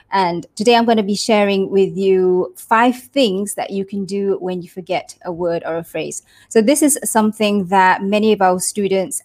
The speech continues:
and our subscribers, hold on, let me share with you the slide here first. So many of our students and sub-, subscribers, what they say is that when they speak English, they sometimes forget a word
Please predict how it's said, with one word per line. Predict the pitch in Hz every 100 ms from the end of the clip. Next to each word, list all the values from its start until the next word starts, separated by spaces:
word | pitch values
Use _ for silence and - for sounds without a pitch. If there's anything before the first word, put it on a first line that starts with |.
| 185
and | 180 175 170
our | - 170
subscribers, | 170 180 - - 190 180 147 170 - - _ _ -
hold | 196
on, | 175
let | 180
me | 214
share | 202 196
with | 170 170
you | 160
the |
slide | 175 170 165 -
here | 202 214 220 220 -
first. | 220 226 254 - - - _ _ _ _ _ _ _ _ _
So | -
many | 226 240
of | 269
our | 226
students | 226 226 214 196
and | 202
sub-, | 196 190 - 202 -
subscribers, | - 214 220 190 190 190 -
what | 175 170
they | 196
say | - 208
is | - 190
that | 175 180 - _ _ _ _ _
when | 190 226 220 220
they | 214
speak | 214 - 226 196 -
English, | 240 233 233 220 226 - - _ _ _ _
they | 220
sometimes | 208 220 214 214 202 196 -
forget | 196 170
a | 185
word | 208 220 220 220